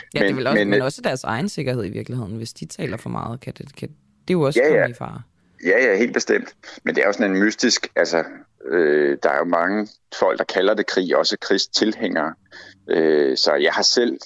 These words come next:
Speaker 2: kaldt det krig, øh, nogle gange, både i artikler og på de sociale medier, mens jeg har været afsted. Altså, fordi,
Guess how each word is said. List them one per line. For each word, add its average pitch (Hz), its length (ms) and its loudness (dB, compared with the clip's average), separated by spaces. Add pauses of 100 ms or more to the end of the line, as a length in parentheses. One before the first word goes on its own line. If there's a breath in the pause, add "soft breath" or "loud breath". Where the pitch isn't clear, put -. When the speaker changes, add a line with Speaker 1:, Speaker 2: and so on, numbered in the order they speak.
Speaker 2:
kaldt 85 160 0
det 90 80 -2
krig, 107 340 -2
øh, 85 240 4
nogle 80 180 0
gange, 82 380 0
både 90 220 4
i 69 60 -4
artikler 98 420 -2
og 87 120 0
på - 80 -8
de 76 80 -10
sociale 82 360 0
medier, 85 280 -2
mens 85 200 -2
jeg 80 100 0
har 78 40 -2
været 76 120 2
afsted. 85 380 0 (680 loud breath)
Altså, - 140 0
fordi, - 280 0